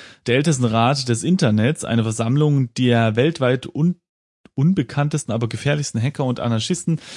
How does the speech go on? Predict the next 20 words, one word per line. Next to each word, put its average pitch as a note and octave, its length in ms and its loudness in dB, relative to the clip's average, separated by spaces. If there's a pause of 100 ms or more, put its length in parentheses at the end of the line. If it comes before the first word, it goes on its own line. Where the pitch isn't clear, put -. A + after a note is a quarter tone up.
(180)
mit A3 180 4
dem G3+ 140 4
Ziel, E3 200 2
das C3 160 4
Böse, D3 320 4
Hässliche C3 340 2
und B2 80 2
Langweilige A#2 520 2
in D#3+ 340 0
der D#3 120 4
digitalen A#2 540 -2
Welt A2 280 0
auszumerzen, A#2+ 640 0
hatte D3+ 220 0
für A2 180 -2
heute B2+ 420 2
wieder A#2 180 0
eine B2+ 160 2
Sitzung G#3+ 360 2
verabredet. - 640 -12